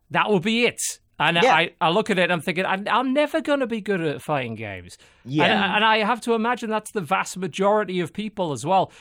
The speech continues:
Speaker 1: which is why, you know, when you do things like launch without a story mode or wha-, or whatever,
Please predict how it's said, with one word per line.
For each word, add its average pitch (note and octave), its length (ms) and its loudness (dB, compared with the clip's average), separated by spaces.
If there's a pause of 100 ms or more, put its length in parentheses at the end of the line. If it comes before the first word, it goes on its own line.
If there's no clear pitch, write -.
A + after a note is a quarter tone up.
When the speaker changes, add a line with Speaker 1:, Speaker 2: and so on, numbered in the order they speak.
(180)
Speaker 1:
which F3 180 -4
is E3+ 140 -2
why, F3 240 4
you F#3 120 2
know, D#3 100 2
when D#3+ 220 0
you E3 100 -2
do F3 240 0
things D#3 360 -4
like C3 360 -4 (300)
launch D#3 500 0
without E3 440 2 (180)
a D3+ 60 -4
story F#3+ 400 0
mode C3 460 -2
or C#3+ 140 -2
wha-, C#3 320 2 (140)
or D3 80 -4
whatever, C#3 480 2